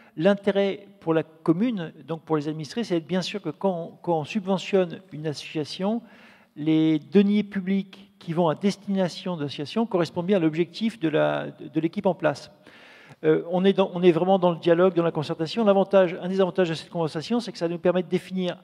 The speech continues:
avec les associations quels doivent être leurs objectifs. Alors bien sûr, elles, elles gèrent leur association en parfaite autonomie, hein.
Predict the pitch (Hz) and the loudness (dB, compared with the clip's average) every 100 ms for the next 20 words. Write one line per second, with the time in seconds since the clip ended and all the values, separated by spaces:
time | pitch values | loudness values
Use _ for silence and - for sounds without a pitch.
0 | _ 165 170 190 190 165 165 160 - - | _ -4 0 0 -2 -6 -4 -6 -8 -8
1 | 165 - 175 170 160 160 165 156 139 135 | -8 -6 -6 -2 0 0 0 -2 -2 -4
2 | 143 170 254 214 143 156 - 160 151 143 | -8 -10 -8 -6 -6 -6 -6 -6 -6 -4
3 | 151 - 156 143 175 160 151 147 - 151 | -6 -4 -4 -2 0 2 0 -2 -6 -8
4 | 180 - - - 160 147 147 170 240 202 | -6 -6 -6 -4 -4 -4 -6 -4 -2 -2